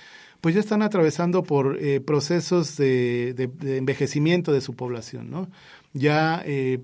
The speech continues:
comienzan a, a padecer, eh, digamos, en el mediano, en el corto mediano plazo, van a empezar a, a padecer problemas de, para, eh, digamos, de que no tengan suficientes jóvenes que logren soste-, sostener sus sistemas de pensiones, ¿no?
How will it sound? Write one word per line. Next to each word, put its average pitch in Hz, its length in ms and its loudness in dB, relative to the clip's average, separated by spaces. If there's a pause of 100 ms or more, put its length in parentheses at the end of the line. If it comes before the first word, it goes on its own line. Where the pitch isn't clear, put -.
comienzan 151 640 0
a, 131 340 -6
a 127 80 -8
padecer, 135 560 0 (120)
eh, 135 240 -2
digamos, 156 400 0
en 143 140 0
el 143 80 0
mediano, 165 600 2
en 156 120 -2
el 143 100 -4
corto 170 240 -4
mediano 151 340 0
plazo, 160 320 -2 (460)
van 165 160 2
a - 20 4
empezar 165 320 0
a, 170 240 2
a 143 60 -4
padecer 151 300 0
problemas 165 440 0
de, 139 180 -2 (200)
para, 147 280 -6
eh, 151 140 -8
digamos, 170 460 -2 (300)
de 143 120 -4
que 160 120 2
no 175 160 2
tengan 180 340 0
suficientes 165 600 -2
jóvenes 170 440 0
que 151 120 -2
logren 156 360 0
soste-, 135 400 -6
sostener 139 420 -6
sus 147 180 -4
sistemas 143 460 -4
de 127 100 -4
pensiones, 120 600 -8
¿no? 139 140 -8